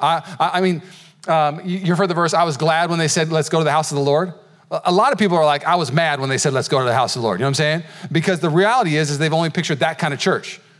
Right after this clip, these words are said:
But what if they actually met the church, which is you? I love it. Like, some people are like, "I'll never go to church." You at church. I am the church, sucker. Gotcha. You know what I'm saying? Like, this is what happens when you actually realize what Scripture says. And so,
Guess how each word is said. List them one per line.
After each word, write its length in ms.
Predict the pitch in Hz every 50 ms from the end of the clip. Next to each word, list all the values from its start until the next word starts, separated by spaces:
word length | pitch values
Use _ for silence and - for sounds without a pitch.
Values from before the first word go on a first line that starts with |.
| _ _
But 100 | - 139
what 120 | 151 185
if 120 | 208 208 214
they 100 | 185 180
actually 320 | 170 160 160 - 160 143 135 - -
met 280 | - 147 143 139 - 107
the 100 | 147 143
church, 320 | - - 127 117 113 -
which 140 | 120 113 -
is 140 | 117 104 160
you? 220 | 196 - 87 - - - - _ _ _ _ _ _ _ _ _ _ -
I 100 | 180 196
love 220 | 196 240 262 233
it. 80 | 202 147
Like, 160 | 143 139 131
some 140 | - - 202
people 120 | 202 190
are 40 | 147
like, 60 | 131
"I'll 120 | 151 190 190
never 180 | 190 220 214
go 100 | 196 170
to 80 | 143 127
church." 260 | - 143 113 101 - - - -
You 180 | 127 156 160
at 100 | 143 170
church. 300 | - - 123 107 92 - -
I 140 | 113 127 139
am 120 | 135 151 160
the 80 | 135
church, 260 | - - 110 95 -
sucker. 360 | - 120 101 - 120 117 113 - - _ _ _ _ _ - 113
Gotcha. 320 | 127 160 160 160 - -
You 60 | 104 82
know 40 |
what 220 | - - 131 143 156
I'm 80 | 147
saying? 260 | 139 160 156 160 165 170 - - - - - - - - - - - -
Like, 160 | 170 170 151
this 180 | 160 202 190 -
is 120 | 202 185
what 180 | 190 196 185 156
happens 680 | 143 139 175 185 196 - - 139 95 82 - - - - - - - - - - -
when 160 | 165 175 175
you 160 | 175 185 185
actually 360 | 175 180 196 - - 190 180
realize 420 | 165 156 175 180 180 165 160 147 160
what 100 | 147 -
Scripture 320 | - - 165 - - 143
says. 600 | 127 - - 175 160 139 107 85 - - - - - - - - - - - - - - - - -
And 160 | 156 170 175
so, 260 | - - 202 185 160